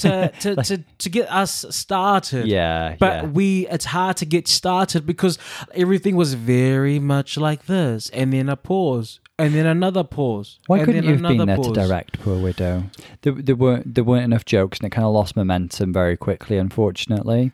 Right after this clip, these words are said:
Speaker 1: Mm.
Speaker 2: So not a great week for Widow, unfortunately. And I do wonder whether she's in the bottom this week.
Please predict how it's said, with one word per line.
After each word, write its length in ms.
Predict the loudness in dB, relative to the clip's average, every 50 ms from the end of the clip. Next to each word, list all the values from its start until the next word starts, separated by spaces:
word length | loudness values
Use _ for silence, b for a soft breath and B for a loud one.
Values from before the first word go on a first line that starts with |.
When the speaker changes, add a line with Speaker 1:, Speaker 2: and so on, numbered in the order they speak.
| -2
Speaker 1:
Mm. 320 | 0 0 2 2 0 -2 -4
Speaker 2:
So 460 | -8 -2 0 2 4 4 4 4 2 0
not 380 | 0 0 2 2 2 2 0 -2 _ _
a 80 | -4 -4
great 360 | 0 0 2 2 2 0 -2 -4
week 260 | -4 -4 -4 -4 -6 -8
for 160 | -6 -4 0
Widow, 360 | 0 0 0 0 0 2 2
unfortunately. 800 | 0 0 -2 -2 -4 -4 -4 -4 -6 -10 -8 -8 -6 -4 -2 -2
And 200 | -2 -2 -2 -4
I 20 | -6 _ _ _
do 260 | 2 2 4 4 2
wonder 380 | 2 2 2 2 2 0 0 0
whether 180 | 2 0 0
she's 180 | -2 -4 -6 -6
in 100 | -6 -6
the 60 | -4 -2
bottom 380 | -2 -2 -4 -4 -6 -6 -4
this 220 | -4 -6 -6 -6 -6
week. 580 | -6 -4 -4 -6 -8 -10 _ -18 -18 -18 -20